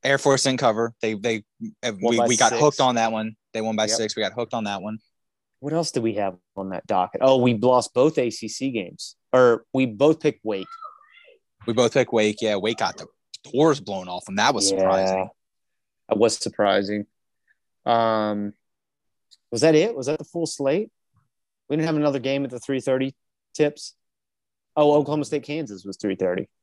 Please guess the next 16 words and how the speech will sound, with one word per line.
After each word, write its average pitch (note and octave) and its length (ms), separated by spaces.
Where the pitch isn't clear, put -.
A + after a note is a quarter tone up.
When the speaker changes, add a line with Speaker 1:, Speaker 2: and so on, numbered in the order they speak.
Speaker 2:
So - 140
we D3 60
had B2+ 100
Speaker 1:
Yeah. A2+ 160
Speaker 2:
Kansas. F2+ 360
Speaker 1:
We C3+ 100
had B2+ 80
Kansas. A#2 520
So - 120
your C3+ 100
Speaker 2:
Good C3+ 80
Speaker 1:
three C3+ 140
Speaker 2:
for D3 40
Speaker 1:
wins C3+ 200
were, G#2+ 80
Speaker 2:
them. F#2+ 100